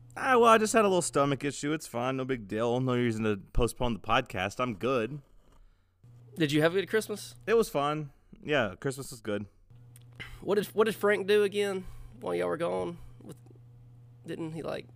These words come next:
Speaker 2: do something while y'all were gone on Monday?
Speaker 1: I mean, he pissed all over my rug twice.
Speaker 2: That's what it was.
Speaker 1: He pissed on my rug twice, but other than that, he's been okay.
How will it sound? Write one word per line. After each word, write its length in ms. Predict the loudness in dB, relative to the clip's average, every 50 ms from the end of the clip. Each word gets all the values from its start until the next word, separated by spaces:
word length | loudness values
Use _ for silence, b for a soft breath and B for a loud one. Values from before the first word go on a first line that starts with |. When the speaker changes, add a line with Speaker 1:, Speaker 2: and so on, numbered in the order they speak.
| -20 -20 -20 -20 -20 -20 -16
Speaker 2:
do 120 | -12 -12 -10
something 300 | -8 -8 -8 -6 -6 -6
while 100 | -4 -4
y'all 140 | -4 -4 -4
were 80 | -6
gone 280 | -6 -6 -6 -6 -6 -6
on 100 | -6 -6
Monday? 340 | -6 -6 -6 -4 -4 -4 -6
Speaker 1:
I 1040 | -6 -10 -16 -20 -20 -20 -20 -20 -20 -20 -20 -20 -20 -20 -20 -20 -20 -20 -14 -12
mean, 80 | -10 -10
he 0 |
pissed 320 | 4 6 6 6 8 6
all 120 | 4 4 4
over 80 | 4
my 160 | 4 4 4 4
rug 440 | 6 6 6 6 6 4 2 -2 -6 -18 -20 -20 _ _ _ _ _ -12
twice. 560 | -6 -2 -2 0 0 0 -2 -4 -6 -10 -14 -18 _ _ _ _ _ _ _ _ _ _ _ _ _ _ _ _ _ _ _ _ _ _ _ _ _ _ -20 -20 -20 -20 -18 -16 -16
Speaker 2:
That's 120 | -16 -16 -18
what 60 | -18
it 60 | -16
was. 300 | -16 -14 -16 -16 -16 -16 -18 -18 -16 -10 -8
Speaker 1:
He 80 | -8
pissed 300 | -4 -2 -2 -2 0 0
on 80 | 0 2
my 80 | 2 6
rug 280 | 6 6 6 6 4
twice, 500 | 2 2 2 4 2 0 -2 -2 -4 -8
but 380 | -8 -2 0 0 0 0 -2 -6 -12 -12 -8
other 220 | -6 -6 -4 -4
than 140 | -4 -6 -6
that, 300 | -4 -4 -4 -6 -6 -8
he's 180 | -8 -10 -10
been 180 | -10 -8 -6 -6
okay. 440 | -6 -6 -4 -4 -4 -2 -4 -6